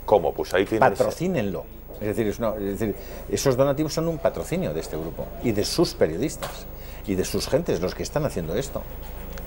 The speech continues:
Speaker 1: Que, por cierto, es paradójico que se criticó cuando en su día ya se inició una campaña similar,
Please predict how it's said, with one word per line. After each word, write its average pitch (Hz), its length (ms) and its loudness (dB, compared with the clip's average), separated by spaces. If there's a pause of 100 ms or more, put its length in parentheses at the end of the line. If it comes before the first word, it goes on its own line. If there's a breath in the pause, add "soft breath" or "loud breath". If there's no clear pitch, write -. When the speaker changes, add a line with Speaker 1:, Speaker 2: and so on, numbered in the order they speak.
(320 loud breath)
Speaker 1:
Que, - 100 0
por 73 140 2
cierto, 85 200 -2
es - 60 -4
paradójico 78 600 4
que 69 160 -4
se - 160 -6
criticó 71 400 -4
cuando 73 240 -2
en 69 80 -6
su 73 140 -6
día 76 180 4
ya 71 120 4
se - 120 -8
inició 71 220 -4
una 71 120 0
campaña 73 340 2
similar, 73 440 2